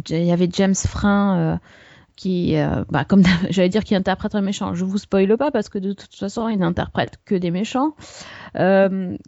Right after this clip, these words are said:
qui, qui était, euh, encore très, très, très bon dans son rôle et qui a eu un, un rôle de méchant intéressant,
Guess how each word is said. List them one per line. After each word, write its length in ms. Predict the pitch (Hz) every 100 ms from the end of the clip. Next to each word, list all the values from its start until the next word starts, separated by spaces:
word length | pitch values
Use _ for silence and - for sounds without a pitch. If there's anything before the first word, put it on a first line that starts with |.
| -
qui, 200 | - 202
qui 200 | - 202
était, 480 | 185 - 208 202 196
euh, 400 | 180 165 87 85 - _ _ -
encore 400 | 208 196 202 -
très, 240 | - 208
très, 180 | - 214
très 180 | - 196
bon 220 | 196 196
dans 140 | 180
son 240 | - 196 185
rôle 340 | 202 202 196 -
et 100 | 175
qui 240 | - 180
a 160 | 180 180
eu 140 | 196
un, 280 | 180 170 175 - - - - _ _ -
un 320 | 175 175 175
rôle 280 | 175 214 226
de 100 | 202
méchant 580 | 196 208 202 220 214 -
intéressant, 960 | 208 214 226 220 220 - 226 214 214 -